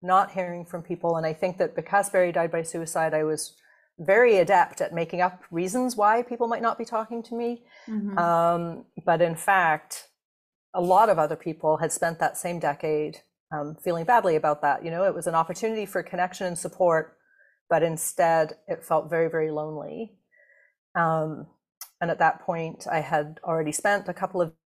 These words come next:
Speaker 1: decades building web and mobile apps for everything from suicide prevention to youth voter engagement, um, and it seemed like a solvable, a solvable problem. You know, I, I basically sketched the whole thing out on my plane ride home,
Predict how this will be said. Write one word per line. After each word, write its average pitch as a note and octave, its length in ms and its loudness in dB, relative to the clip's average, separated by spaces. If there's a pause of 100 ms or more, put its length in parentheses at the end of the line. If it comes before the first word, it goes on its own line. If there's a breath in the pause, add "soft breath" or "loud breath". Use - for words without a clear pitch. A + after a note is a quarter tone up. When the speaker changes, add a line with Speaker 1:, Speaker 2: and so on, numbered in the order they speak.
Speaker 1:
decades F3 520 2
building E3 360 -2
web E3 180 -2
and E3 80 -6
mobile E3 180 -2
apps D#3 480 0
for D#3+ 220 -2
everything D#3+ 380 -8
from D#3 160 -12
suicide D#3+ 400 -4
prevention D#3+ 600 -4
to D#3 200 -2
youth E3+ 220 -6
voter F3+ 260 6
engagement, E3 840 -4 (140)
um, D#3 520 -4 (360)
and E3 100 -6
it D3 100 -8
seemed D#3+ 340 -8
like D#3 180 -4
a D3+ 60 -8
solvable, D3+ 840 -2 (840)
a E3 60 -14
solvable D#3+ 880 2 (140)
problem. - 460 0 (120)
You E3 80 -12
know, D#3+ 240 -8
I, E3 260 -2
I D3+ 160 -6 (120)
basically E3+ 400 0
sketched - 360 -2
the F3+ 80 0
whole E3+ 140 2
thing D#3 160 -4
out D#3+ 160 0
on D3+ 100 -2
my D#3 100 -6
plane E3 220 -10
ride D#3 180 0
home, E3 400 -4